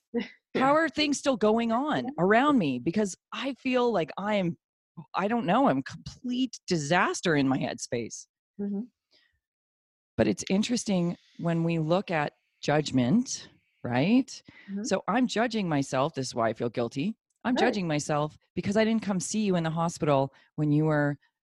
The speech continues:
Speaker 2: when you were in your last latter days.
Speaker 1: But you made a choice. Understand that. And it's not necessarily, is it wrong? I
Speaker 2: It's
Speaker 1: will
Speaker 2: not
Speaker 1: often say to
Speaker 2: necessarily wrong or right.
Speaker 1: Yeah, I,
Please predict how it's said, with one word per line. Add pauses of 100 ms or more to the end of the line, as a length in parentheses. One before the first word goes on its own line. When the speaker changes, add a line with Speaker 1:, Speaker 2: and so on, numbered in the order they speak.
(120)
Speaker 2:
when
you
were (100)
in
your
last
latter
days. (720)
Speaker 1:
But
you
made
a
choice.
Understand
that.
And
it's
not
necessarily,
is
it
wrong? (380)
I
Speaker 2:
It's
Speaker 1:
will
Speaker 2:
not
Speaker 1:
often
say
to
Speaker 2:
necessarily
wrong
or
right. (360)
Speaker 1:
Yeah,
I,